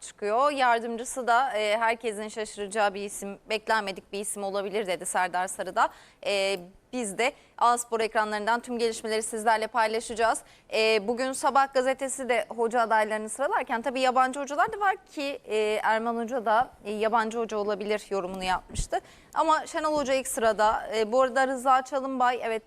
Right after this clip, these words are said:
Demir Grup Sivasspor'un teknik direktörü Rıza Hoca ama, e,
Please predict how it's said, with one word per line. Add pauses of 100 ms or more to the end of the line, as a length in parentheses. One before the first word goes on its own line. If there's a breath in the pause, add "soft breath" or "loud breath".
Demir
Grup
Sivasspor'un
teknik
direktörü
Rıza
Hoca
ama, (280 soft breath)
e,